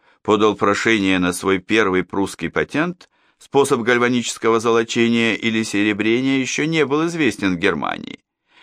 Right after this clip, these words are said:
Я проводил эксперименты со всеми известными мне солями золота и серебра, и кроме серноватисто-кислого натрия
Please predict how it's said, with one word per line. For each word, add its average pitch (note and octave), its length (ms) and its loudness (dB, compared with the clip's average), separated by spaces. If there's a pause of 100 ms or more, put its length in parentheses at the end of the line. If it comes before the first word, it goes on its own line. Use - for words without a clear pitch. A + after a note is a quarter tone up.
Я F2+ 180 2
проводил G#2 540 2
эксперименты G#2 720 -2
со G#2 140 -2
всеми A#2 360 0
известными G#2+ 600 -2
мне G#2 200 0
солями F#2+ 460 0
золота F2 460 -2
и E2 80 -2
серебра, E2 600 0 (380)
и B2 140 0
кроме D#3+ 380 0
серноватисто-кислого C3+ 1400 0
натрия E3 560 -2